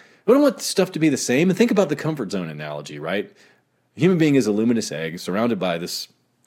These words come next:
envelope, what we call our comfort zone. As we push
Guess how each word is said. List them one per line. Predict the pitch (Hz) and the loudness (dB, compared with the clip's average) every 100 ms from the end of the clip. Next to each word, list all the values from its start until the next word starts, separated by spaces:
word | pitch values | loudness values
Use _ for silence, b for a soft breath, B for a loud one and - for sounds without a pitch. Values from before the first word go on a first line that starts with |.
| - | -6
envelope, | 101 92 82 80 82 _ _ _ _ _ _ | -4 -4 -6 -8 -10 _ _ _ _ _ _
what | - 85 | -14 -12
we | 80 | -12
call | - 85 | -8 -6
our | 113 | -2
comfort | 190 165 135 | -2 0 -2
zone. | 95 92 | -4 -4
As | 110 | -2
we | 117 117 | -2 -2
push | 269 294 | -2 -2